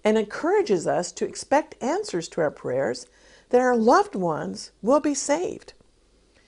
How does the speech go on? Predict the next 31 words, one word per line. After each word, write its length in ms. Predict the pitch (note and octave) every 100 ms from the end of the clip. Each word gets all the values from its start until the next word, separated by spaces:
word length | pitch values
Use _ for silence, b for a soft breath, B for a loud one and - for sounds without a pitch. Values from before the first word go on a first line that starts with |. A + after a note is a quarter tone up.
| b b -
We 100 | A3+
must 200 | A3 -
strive 420 | G3+ G#3+ A3+ G#3+
to 80 | G3+
have 280 | G#3 E3
bold 320 | F#3+ G3 G#3+ G#3+
faith 360 | G3+ G#3 G#3
like 260 | F#3 F3+ -
Abraham. 580 | F3 D#3 D3 C#3+ - - _ _ _ _ _ _ _ - - _ _ b G#3
Let's 200 | G#3 -
believe 560 | A3 G#3+ A3 A3 G#3 -
Acts 300 | G3 A3 A3+
sixteen 640 | - A#3 A3 - A#3 A3 G#3+
thirty-one, 500 | A3 A3 G3+ F3 F3
which 220 | E3+ -
declares, 640 | F3+ - F#3+ F#3+ F#3+ - b b b b b b
"Become 420 | F#3+ - D4 D4+
a 80 | D4+
believer 440 | C#4 C#4+ C#4+ C#4
in 160 | C4+ A#3
the 80 | F#3+
Lord 260 | G3 G#3+
Jesus, 400 | F#3 F3 E3 D#3+
and 180 | F#3+ F#3
you 140 | G#3
shall 480 | G3 - - A3+ C#4
be 160 | D4+ D4
saved, 640 | - D4+ A3+ F3+ G3 - _ b b b b b
you 320 | G#3+ C#4+ C#4 -
and 480 | A#3 D4+ A#3 F3+ F3+ -
your 320 | F#3+ F3+